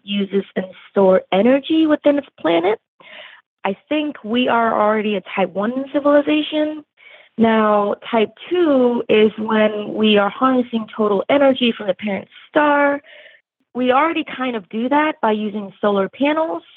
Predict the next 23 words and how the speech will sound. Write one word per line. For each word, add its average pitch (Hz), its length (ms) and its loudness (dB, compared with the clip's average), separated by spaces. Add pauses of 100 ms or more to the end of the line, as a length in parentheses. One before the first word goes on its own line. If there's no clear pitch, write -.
(120)
or 196 460 4
by 190 560 0 (180)
the 190 80 -4 (100)
simple 196 360 0
natural 185 420 -4
forms 185 260 -6
of - 120 -20
photosynthesis. 262 840 -2 (640)
But 262 140 2
we 285 100 2
can 277 140 0
also, 285 920 0 (240)
I 233 80 0
guess, 262 240 0 (180)
maybe 247 800 -2 (220)
look 240 240 -4 (120)
towards, 233 400 -2 (240)
um, 202 500 0
developing 233 500 0
technologies 226 760 -2
that 233 100 -6 (100)
can 214 140 -10
capture 208 520 -6